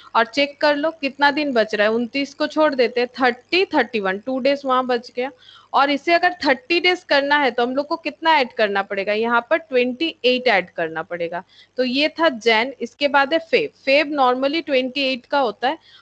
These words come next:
अब ये नाइंटी नाइन है तो फिर ट्वेंटी एट का ही होगा, क्योंकि ट्वेंटी नाइन यानी लीप ईयर तब होता है अगर वो divisible by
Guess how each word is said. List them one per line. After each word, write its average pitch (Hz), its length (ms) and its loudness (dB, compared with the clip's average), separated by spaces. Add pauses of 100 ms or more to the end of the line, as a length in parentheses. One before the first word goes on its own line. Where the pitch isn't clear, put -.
(100)
अब 254 160 0
ये 330 100 2
नाइंटी 262 600 0
नाइन 277 400 0
है 247 220 -2
तो 285 160 -4
फिर 294 280 -8
ट्वेंटी 269 580 -2
एट 294 240 -2
का 320 140 0
ही 339 120 2
होगा, 185 320 0
क्योंकि 262 540 -6 (640)
ट्वेंटी 277 460 2
नाइन 240 320 0
यानी 254 260 0
लीप 285 340 -4
ईयर 339 300 2
तब 302 200 2
होता 240 300 0
है 277 240 2
अगर 269 280 2
वो 311 160 -2
divisible 269 720 -4
by 269 160 2